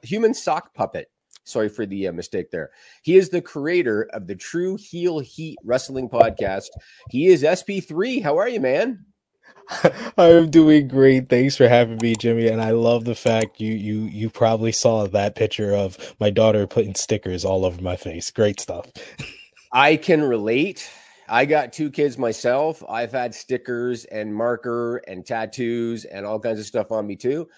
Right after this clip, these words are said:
Speaker 1: So I'm totally with you when I saw that. Uh, I never refer-, referred to myself as a human sock puppet, but otherwise, otherwise, I'm totally with you, man.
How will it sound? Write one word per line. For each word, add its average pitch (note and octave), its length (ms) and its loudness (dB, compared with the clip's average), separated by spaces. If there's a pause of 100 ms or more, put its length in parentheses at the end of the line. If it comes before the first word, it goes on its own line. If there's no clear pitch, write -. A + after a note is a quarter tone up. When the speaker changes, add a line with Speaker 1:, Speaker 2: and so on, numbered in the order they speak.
(160)
Speaker 1:
So - 160 -8
I'm F#2+ 100 -8
totally C3 340 -2
with A#2 240 -4
you A#2+ 80 -8
when G#2+ 140 -4
I F#2 40 -8
saw A2 280 -2
that. C#3+ 300 -4 (300)
Uh, G2+ 460 -2
I C3 40 0
never D#3 300 6
refer-, C3 280 -8
referred A2+ 360 -6
to A#2+ 60 -10
myself G#2 300 -2
as F2+ 100 -6
a F#2+ 60 -12
human G#2 180 -6
sock F2+ 300 -10
puppet, F2 180 -8
but B2 100 2
otherwise, C3+ 800 0 (460)
otherwise, C#3 480 2
I'm A2 160 -4
totally A2 340 -4
with G#2 300 -14
you, G#2 60 -14
man. E2+ 120 -18